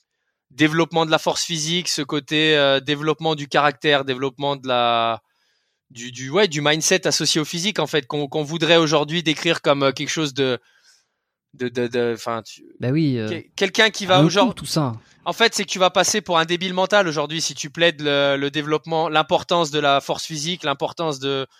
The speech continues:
Speaker 1: de la force mentale. Tu vas passer pour un mec qui vit au Moyen Âge ou pour un mec qui, mais, mais pas du tout, en fait. Et, et, et, et encore une fois, parce que c'est ce que je t'ai dit tout à l'heure, la société devient de plus en plus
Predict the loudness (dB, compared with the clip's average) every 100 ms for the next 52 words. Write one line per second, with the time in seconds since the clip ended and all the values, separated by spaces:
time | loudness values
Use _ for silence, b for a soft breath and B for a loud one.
0 | B B B 2 2 2 -2 -2 -2 0
1 | 4 4 2 -8 _ _ _ _ _ -2
2 | 0 4 4 2 0 -2 0 0 -2 -4
3 | -6 -2 0 2 2 4 2 2 -4 -4
4 | -4 -4 -8 -12 -4 0 0 0 -2 0
5 | -2 -2 0 0 0 -6 -8 -10 -8 -4
6 | -4 -4 -6 -8 _ _ 0 4 4 4
7 | 2 0 2 0 2 -4 -4 -4 -4 -4
8 | -6 -8 -8 -8 -8 -2 2 4 4 0
9 | -2 -4 -4 -4 -2 -2 -4 -4 -6 -6
10 | -8